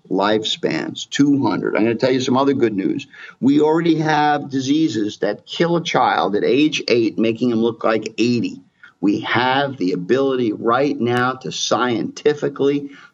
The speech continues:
give a cascade to get a hundred and two hundred year lifespan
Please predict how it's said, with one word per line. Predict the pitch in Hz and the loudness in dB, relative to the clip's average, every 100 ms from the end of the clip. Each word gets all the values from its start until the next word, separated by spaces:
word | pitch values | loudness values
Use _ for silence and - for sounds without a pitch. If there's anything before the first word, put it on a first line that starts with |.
| _ | _
give | - 131 131 | 0 2 0
a | 110 | -4
cascade | - 120 110 107 - 127 127 131 127 - - | -4 -2 -2 -2 -2 0 2 0 -4 -8 -14
to | 92 | -6
get | 92 90 | -2 -2
a | 87 - | -4 -10
hundred | - - 147 151 151 143 | -16 -2 0 2 2 0
and | 117 190 - | -2 -4 -2
two | 143 139 | 0 2
hundred | 139 135 127 107 | 2 2 2 2
year | 113 113 | 2 2
lifespan | 110 110 110 - - - 73 64 | 2 2 0 -2 -4 -4 -2 -4